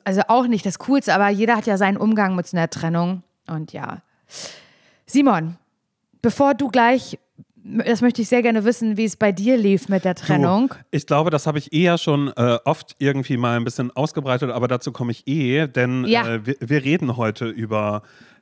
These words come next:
Speaker 2: Trennung. Und, äh, klar, ist das Thema heute in dieser Folge.
Speaker 1: Absolut.
Speaker 2: Und zwar haben wir eine Mail bekommen von, nennen wir sie mal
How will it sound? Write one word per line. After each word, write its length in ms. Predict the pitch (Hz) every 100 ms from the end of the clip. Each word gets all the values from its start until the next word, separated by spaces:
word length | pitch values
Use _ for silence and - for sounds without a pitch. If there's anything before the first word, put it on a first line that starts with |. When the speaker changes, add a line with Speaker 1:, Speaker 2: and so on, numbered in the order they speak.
| -
Speaker 2:
Trennung. 340 | - 135 147
Und, 260 | 139 127 -
äh, 80 | 131
klar, 420 | - 180 127 -
ist 160 | 170 160
das 120 | 156
Thema 300 | 185 165 143
heute 240 | 135 120
in 100 | 127
dieser 220 | 117 117 110
Folge. 380 | 131 113 113
Speaker 1:
Absolut. 760 | 120 226 - 269 262 220 196 -
Speaker 2:
Und 480 | 156 147 143 147 - -
zwar 520 | - 143 147 160 151
haben 320 | 147 143 139 131
wir 280 | 135 127
eine 180 | 120 117
Mail 260 | 110 110 113
bekommen 560 | 123 - 139 135 180
von, 640 | 202 - 139 143 175 208 214 - -
nennen 380 | 120 131 135 151
wir 140 | 143
sie 160 | 131 131
mal 560 | 127 123 120 120 123